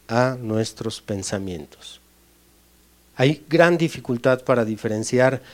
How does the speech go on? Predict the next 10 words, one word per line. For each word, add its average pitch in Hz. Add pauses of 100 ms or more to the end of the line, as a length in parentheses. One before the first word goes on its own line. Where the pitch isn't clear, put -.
(220)
si -
es 143
un 147
pensamiento 139
el 120
que 117
tengo 143
o 123
es 135
Satanás 117